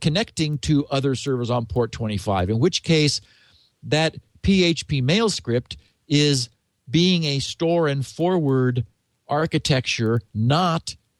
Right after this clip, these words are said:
it's not being a pop client that you can, the, where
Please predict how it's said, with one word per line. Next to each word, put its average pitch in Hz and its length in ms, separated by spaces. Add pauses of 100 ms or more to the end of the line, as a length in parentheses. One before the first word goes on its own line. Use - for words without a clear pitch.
(140)
it's - 160
not 151 200
being 156 200
a 117 60
pop - 440
client 107 580 (220)
that 127 380
you 131 200
can, 127 320
the, - 80
where 131 280